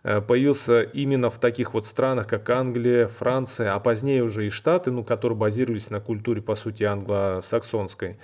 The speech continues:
Потому что всё это было, и это всё попало именно в, в, конечно же, бурный, э, рост развития фантастики начинается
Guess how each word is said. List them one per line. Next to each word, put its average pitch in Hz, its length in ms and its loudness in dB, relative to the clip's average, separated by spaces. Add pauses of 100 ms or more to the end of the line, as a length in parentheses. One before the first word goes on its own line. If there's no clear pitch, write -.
(800)
Потому 165 300 2
что - 160 4
всё 170 200 6
это 156 180 4
было, 165 340 6
и 123 120 6
это 143 220 6
всё 147 280 2
попало 143 480 4
именно 123 400 4
в, - 540 -10
в, 123 580 -4
конечно 143 420 2
же, 120 120 0
бурный, 131 360 2
э, 104 880 0
рост 123 340 4
развития 113 400 0
фантастики 117 600 -2
начинается 110 800 -2